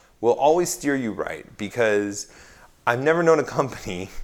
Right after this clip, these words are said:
<laughs> that is going to discourage, even if it's against the rules, something that is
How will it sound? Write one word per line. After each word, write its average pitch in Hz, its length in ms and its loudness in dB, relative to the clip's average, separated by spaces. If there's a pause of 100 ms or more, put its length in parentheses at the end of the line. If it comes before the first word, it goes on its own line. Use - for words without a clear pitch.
(140)
<laughs> - 300 -20
that 107 220 4
is 110 220 -2
going 117 260 2
to 110 80 0
discourage, 95 720 2
even 120 260 -4
if 113 140 -2
it's 110 100 -6
against 104 340 -4
the 101 100 0
rules, 92 520 2
something 95 540 -4
that 82 460 -6 (560)
is 90 400 -6